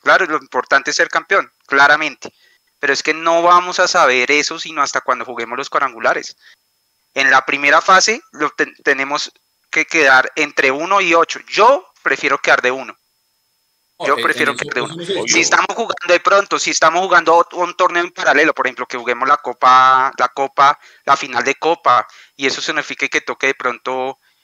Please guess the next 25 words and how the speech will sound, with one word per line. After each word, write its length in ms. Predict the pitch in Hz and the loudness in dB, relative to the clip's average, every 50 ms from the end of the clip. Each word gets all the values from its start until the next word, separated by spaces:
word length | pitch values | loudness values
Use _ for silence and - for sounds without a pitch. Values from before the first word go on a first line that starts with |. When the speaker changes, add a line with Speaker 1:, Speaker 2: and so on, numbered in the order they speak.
| _ _ - | _ _ -6
Speaker 1:
eh, 200 | 135 135 131 123 | -4 -2 -2 -2
guardar 460 | 120 139 135 131 127 127 123 127 127 | 2 2 2 2 4 2 2 0 0
nómina, 580 | 139 147 156 165 170 170 175 175 175 180 185 185 _ _ _ _ _ _ _ _ _ _ | 0 0 0 0 0 -2 -2 0 0 0 -2 -4 _ _ _ _ _ _ _ _ _ _
eh, 300 | - 139 131 131 131 123 _ - | -4 -2 0 0 0 -2 _ 2
para, 400 | 139 127 120 123 123 120 - - | 2 4 6 6 4 4 2 0
para 220 | - 120 113 120 | 0 0 2 2
ir 140 | 120 123 - | 0 0 -2
por 140 | - 143 135 | -2 -2 0
ese 120 | 143 165 | 0 -2
título. 480 | - - 170 - - 123 117 113 - - _ _ _ _ _ _ _ | -4 -8 -8 -10 -10 -10 -12 -12 -12 -12 _ _ _ _ _ _ _
Y, 380 | _ 151 151 151 147 143 135 _ _ | _ _ -20 -20 -20 -20 -20 _ _
eh, 240 | 139 139 135 131 127 - | _ -20 -20 -20 -20 -20
arriesgar 760 | 147 151 151 147 143 139 139 127 131 151 156 156 156 - - _ | -18 -18 -18 -18 -20 -20 -20 -20 -18 -14 -14 -14 -14 -16 -20 _
un 420 | 131 139 143 143 _ _ _ _ _ _ _ _ _ _ _ _ _ _ | _ _ _ _ _ _ _ _ _ _ _ _ _ _ _ _ _ _
posible 240 | - 170 151 143 131 | -6 -2 -2 -2 -2
primer 280 | - 139 131 131 131 135 | -2 -4 -4 -4 -2 -2
lugar 260 | 151 143 156 156 160 | 0 2 2 2 2
en 160 | 165 160 165 | 2 0 0
liga, 340 | 175 185 185 170 214 254 - - _ _ _ _ _ _ _ _ _ | 0 0 0 2 2 2 0 -2 _ _ _ _ _ _ _ _ _
prefiero, 580 | 147 143 139 - - 127 127 127 123 135 147 - | -2 -2 -2 0 0 0 0 2 2 0 0 -2
o 80 | 139 135 | -4 -4
sea, 160 | - 147 127 | 0 2 4
ahí 100 | 123 123 | 4 2
sí, 300 | - - 135 135 143 - _ - | 0 -2 -4 -4 -6 -6 _ -4
pues, 180 | - 123 - | -4 -4 -4